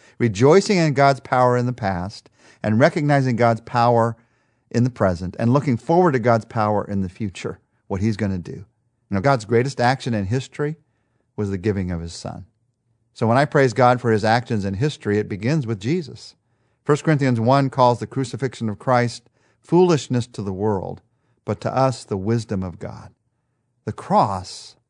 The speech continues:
is where God shows his wisdom and power to the world today. We sometimes have this picture in our minds of getting wisdom by visiting a holy man on top of some far-off hill,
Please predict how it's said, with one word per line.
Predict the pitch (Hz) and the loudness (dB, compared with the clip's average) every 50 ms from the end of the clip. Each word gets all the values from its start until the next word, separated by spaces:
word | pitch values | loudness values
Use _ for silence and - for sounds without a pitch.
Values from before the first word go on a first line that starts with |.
| _ _ _ _ _ _ _ _ _ - | _ _ _ _ _ _ _ _ _ -8
is | 113 110 | -4 -2
where | 113 107 | -2 0
God | 98 127 131 143 147 139 | 2 2 2 2 2 0
shows | - - - 143 131 127 120 - | -2 -2 0 0 0 0 -2 -4
his | 123 104 101 | -6 -6 -6
wisdom | 101 117 127 123 113 - - 104 95 95 | -4 -2 -2 -2 -4 -6 -10 -10 -8 -6
and | 92 87 90 | -8 -8 -10
power | - - 113 113 120 120 110 104 | -10 -8 -4 -2 -2 -2 -2 -4
to | 87 85 | -6 -8
the | 98 95 | -10 -10
world | 92 107 107 110 104 98 | -8 -6 -6 -6 -6 -8
today. | - - - - - - 117 - _ _ _ _ _ _ _ _ - | -10 -16 -18 -18 -18 -20 -20 -20 _ _ _ _ _ _ _ _ -8
We | 135 135 | -6 -4
sometimes | 127 - 156 135 123 143 131 123 107 | -2 -2 -2 -2 0 0 -2 -2 0
have | 127 117 104 95 | 0 0 0 0
this | 104 - | -4 -6
picture | - - 139 - - - 120 | -6 -6 -6 -6 -4 -2 0
in | 113 | 2
our | 113 110 107 104 | 2 2 2 4
minds | 107 110 113 113 113 98 104 | 2 2 2 2 0 0 -2
of | 98 92 - _ _ _ - - _ - | -4 -4 -6 _ _ _ -20 -20 _ 2
getting | 151 156 170 160 131 120 | 4 4 6 6 4 4
wisdom | 123 143 151 143 117 120 117 | 6 4 4 4 2 0 2
by | 110 113 107 107 | 4 4 4 4
visiting | 98 117 139 131 127 131 120 120 110 | 4 2 2 2 2 2 0 2 0
a | 107 95 | 0 0
holy | 101 135 135 131 127 123 120 | 0 2 2 2 2 0 0
man | 113 110 110 110 107 107 | 0 0 0 0 0 0
on | 104 104 104 | 0 -2 -2
top | - 123 123 117 113 | 0 0 0 0 0
of | 117 104 | -2 -6
some | - - 123 113 | -6 -4 -2 -2
far-off | 104 - - 120 117 113 110 107 104 - | -2 0 0 2 4 4 4 2 0 -2
hill, | - - 135 127 110 101 101 - | -6 -8 -6 -6 -6 -8 -10 -14